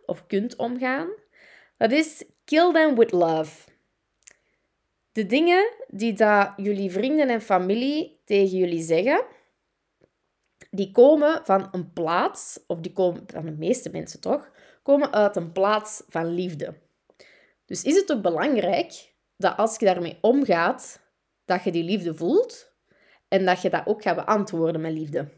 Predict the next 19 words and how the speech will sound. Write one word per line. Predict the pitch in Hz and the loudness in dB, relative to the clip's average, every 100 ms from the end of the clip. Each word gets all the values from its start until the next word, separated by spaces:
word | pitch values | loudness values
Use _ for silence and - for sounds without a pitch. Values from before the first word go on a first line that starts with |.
| _ _ _ _ - | _ _ _ _ -8
En | 190 | -2
dat | 185 | -2
klinkt | 185 311 - | 0 -2 0
nu | |
misschien | 247 214 - 214 185 | -4 -4 -4 -4 0
heel | 190 208 | 0 0
raar, | 165 160 311 - - _ _ _ _ _ _ _ _ _ _ _ _ | 0 -2 -2 -6 -20 _ _ _ _ _ _ _ _ _ _ _ _
maar | - 196 | -8 0
dat | 214 220 | 0 2
gaat | 214 | 2
sowieso | 214 302 320 | 2 2 4
wel | 262 220 | 6 4
helpen | 185 220 233 | 4 2 2
om | 226 208 | 0 0
die | 180 | -2
gesprekken | 170 208 202 196 | -2 0 0 -2
aan | 180 175 | -4 -6
te | 175 | -6
gaan. | 160 - - 165 | -10 -10 -12 -18